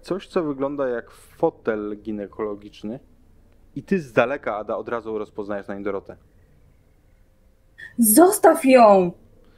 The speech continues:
Speaker 1: Przy niej są te postacie w tych, em, w tych, em, skafandrach, manipulując. Z daleka widzisz to, że ona ma ogromny ciążowy brzuch.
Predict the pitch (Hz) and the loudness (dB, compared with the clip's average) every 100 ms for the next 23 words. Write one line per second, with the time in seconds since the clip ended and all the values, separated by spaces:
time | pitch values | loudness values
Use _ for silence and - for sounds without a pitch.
0 | _ _ _ _ - - 185 180 196 - | _ _ _ _ -14 -8 -6 -6 -6 -4
1 | 156 - 147 139 - - 139 - 101 98 | -6 -4 -8 -8 -12 -2 -2 -2 -10 -12
2 | - _ _ _ _ _ _ _ _ _ | -16 _ _ _ _ _ _ _ _ _
3 | - 113 107 117 113 110 120 - 120 113 | -12 -12 -6 -6 -4 -8 -12 -8 -6 -6
4 | 110 110 110 113 110 110 104 104 - 110 | -6 -10 -10 -10 -10 -8 -10 -12 -12 -12
5 | - 107 107 107 107 110 110 110 113 104 | -8 -10 -8 -12 -10 -10 -10 -12 -12 -14
6 | 107 - 113 110 101 151 - _ _ _ | -14 -14 -12 -10 -10 -10 -12 _ _ _
7 | _ _ _ _ _ 123 135 127 120 127 | _ _ _ _ _ -8 -6 -6 -6 -6
8 | - 139 147 156 - - 143 127 110 - | -8 0 2 2 -2 -8 -10 -14 -12 -12
9 | - 113 104 - 117 131 143 147 147 - | -2 -2 -2 -12 -8 -6 -6 -8 -8 -10
10 | 143 147 151 170 175 180 - 120 107 120 | -8 -6 -6 -6 -6 -8 -8 -8 -6 -6
11 | 120 113 104 101 | -6 -10 -8 -10